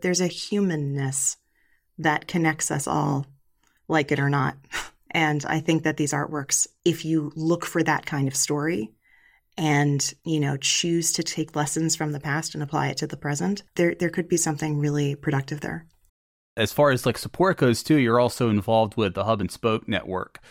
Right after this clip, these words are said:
Speaker 2: What's that type of collaboration? Well, first of all, like, what is, what is Hub and Spoke and what's that done, uh, for your podcast?
Speaker 1: Well, it's funny. Hub and Spoke has grown up, uh,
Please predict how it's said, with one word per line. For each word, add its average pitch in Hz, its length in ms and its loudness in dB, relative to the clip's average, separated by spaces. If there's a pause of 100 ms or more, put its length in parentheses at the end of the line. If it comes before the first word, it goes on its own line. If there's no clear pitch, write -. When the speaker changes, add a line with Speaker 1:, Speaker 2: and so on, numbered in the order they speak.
(340)
Speaker 2:
What's 147 240 2
that 160 200 2
type 147 220 0
of 127 60 -6
collaboration? 123 520 4
Well, 143 60 4
first 208 260 2
of - 60 -4
all, 139 300 2
like, 156 180 0
what 160 160 4
is, 143 240 -2
what 160 180 4
is 147 140 2
Hub 143 180 4
and 120 100 2
Spoke 131 440 0
and 104 320 0
what's 135 240 0
that 123 240 0
done, 117 340 2 (140)
uh, 101 180 2
for 110 480 2 (260)
your - 180 -2
podcast? - 720 -4 (460)
Speaker 1:
Well, 381 300 2 (100)
it's 277 240 -2
funny. 339 220 0
Hub 190 240 2
and 302 100 2
Spoke 233 280 -2
has 214 200 0
grown 190 340 -2
up, 190 280 -2 (300)
uh, 170 480 2